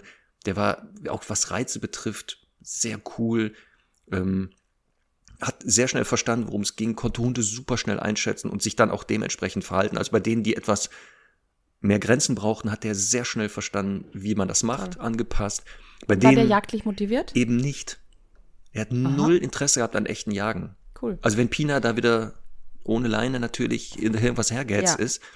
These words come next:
Speaker 1: hat er überhaupt nicht kapiert, warum die jetzt hinter Rehen oder sowas herrennt.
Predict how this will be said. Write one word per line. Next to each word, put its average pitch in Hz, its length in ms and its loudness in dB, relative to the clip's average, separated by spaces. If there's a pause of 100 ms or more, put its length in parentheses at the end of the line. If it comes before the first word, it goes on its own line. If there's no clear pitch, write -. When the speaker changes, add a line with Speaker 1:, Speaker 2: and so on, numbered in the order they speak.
(240)
Speaker 1:
hat - 160 0
er 147 60 6
überhaupt 143 180 2
nicht - 160 -4
kapiert, - 840 -2 (480)
warum 143 300 -4
die 165 100 -4
jetzt 110 160 2
hinter - 280 -4
Rehen 143 200 -2
oder 90 140 -4
sowas 80 260 0
herrennt. - 380 -10